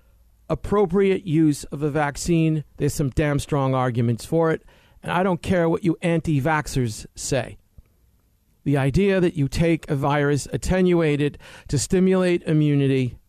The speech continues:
to protect yourself against the real thing makes good sense. The Chinese were doing it by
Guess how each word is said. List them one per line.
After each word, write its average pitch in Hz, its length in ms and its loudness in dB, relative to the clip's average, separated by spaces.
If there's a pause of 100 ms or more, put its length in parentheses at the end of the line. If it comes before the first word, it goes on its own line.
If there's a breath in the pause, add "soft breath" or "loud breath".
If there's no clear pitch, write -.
(720 soft breath)
to 147 100 0
protect 170 460 -2
yourself 175 400 0
against 151 360 -2
the 151 100 2
real 139 260 2
thing 147 500 0
makes 139 360 0
good 147 300 -2
sense. 120 360 -2
The 127 80 -12
Chinese 180 600 0
were 156 80 -2
doing 160 300 2
it 151 160 0 (380 loud breath)
by 127 220 0